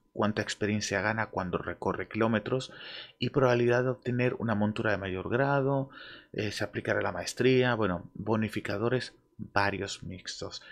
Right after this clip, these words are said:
Esto en cuanto a maestría. En cuanto a equipamiento, pues hay un equipamiento que da más experiencia de doma cuando estás con, tomando caballos. Es un traje de perlas como este que llevo encima, pero es para la doma. Tenemos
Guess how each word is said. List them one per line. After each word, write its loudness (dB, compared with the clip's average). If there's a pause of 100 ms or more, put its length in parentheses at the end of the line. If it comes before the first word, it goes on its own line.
(140)
Esto -2
en -4
cuanto -2
a -2
maestría. -4 (960)
En 4
cuanto 2
a 4
equipamiento, 0
pues -6
hay 2
un 0
equipamiento -2
que -4
da 0
más -4
experiencia -4
de 0
doma -2
cuando -10
estás -6 (120)
con, -4 (220)
tomando -2
caballos. 2
Es -8
un -8
traje -6
de -2
perlas -2 (440)
como 0
este -6
que -2
llevo 0
encima, -2
pero 0
es -4
para -2
la 0
doma. 0 (1000)
Tenemos 2